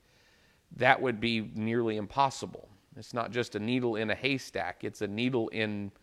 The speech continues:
thousands of haystacks that we're looking for. And that's really the trouble with taking ancient writings and trying to put them together to form some kind of cohesive unit or story. Lots of pieces come and go,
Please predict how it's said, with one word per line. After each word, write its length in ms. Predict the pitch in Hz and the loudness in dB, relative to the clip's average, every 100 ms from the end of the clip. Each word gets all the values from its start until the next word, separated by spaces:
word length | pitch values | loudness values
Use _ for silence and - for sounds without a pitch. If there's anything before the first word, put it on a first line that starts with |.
| _ - | _ 4
thousands 440 | 123 123 - 107 | 6 6 4 -4
of 80 | 90 | -4
haystacks 680 | 101 90 - 85 - - - _ _ _ | -4 -4 -8 -12 -12 -20 -20 _ _ _
that 100 | - | -2
we're 160 | 104 107 | 2 4
looking 300 | 123 117 92 | 2 0 -8
for. 260 | - - - _ _ _ _ _ _ - | -8 -12 -14 _ _ _ _ _ _ -4
And 120 | 180 | 2
that's 180 | 208 233 | 4 6
really 220 | 208 240 | 8 8
the 100 | 202 | 8
trouble 380 | 185 - 269 254 | 4 4 4 4
with 160 | 190 - | 0 0
taking 400 | 208 196 190 156 | 0 0 -2 -2
ancient 500 | 175 208 226 196 175 | 2 2 2 2 2
writings 640 | 135 165 185 147 117 151 151 | 4 6 6 4 0 -2 -2
and 100 | 135 | -2
trying 280 | 165 175 180 | 2 2 2
to 60 | |
put 200 | - 190 | 0 0
them 120 | 185 | 2
together 360 | 156 139 185 175 | 2 4 4 4
to 60 | 147 | 0
form 260 | 160 160 | -2 -2
some 180 | - 180 | -4 -4
kind 160 | 180 170 | -2 -2
of 120 | - | -2
cohesive 640 | 135 123 208 - 139 123 - - - | -6 -4 -4 -2 -2 -4 -6 -20 -8
unit 320 | 143 208 196 127 | 0 4 4 2
or 100 | 123 | -2
story. 480 | - 226 202 143 - - - | 0 6 6 6 -2 -8 4
Lots 240 | 190 208 | 6 6
of 100 | 190 | 2
pieces 380 | - 208 180 151 | -2 0 0 0
come 220 | - 185 | 2 2
and 160 | 156 143 | 2 6
go, 380 | 170 190 190 | 8 8 4